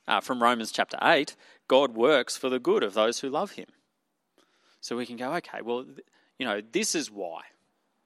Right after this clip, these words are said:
Try and answer that why question. This is why. Uh, God is trying to work something good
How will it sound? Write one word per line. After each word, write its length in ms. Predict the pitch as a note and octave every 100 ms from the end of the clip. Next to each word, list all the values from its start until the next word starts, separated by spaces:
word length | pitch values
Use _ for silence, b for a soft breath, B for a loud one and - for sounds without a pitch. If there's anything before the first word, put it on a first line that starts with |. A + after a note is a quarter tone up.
| _ -
Try 200 | C#3+ B2
and 80 |
answer 200 | C3 B2
that 200 | A2+ G#2+
why 220 | G#2+ G#2+ G2+
question. 460 | - F2+ - - -
This 220 | G3+ -
is 160 | B2 G2
why. 160 | D2+ - _ b b b b b
Uh, 140 | G2 G#2+
God 220 | A#2 B2+
is 100 | A#2
trying 180 | - B2
to 60 |
work 300 | A2 A#2 B2+
something 340 | - C3 C3+ C3+
good 340 | E3 F3 G#2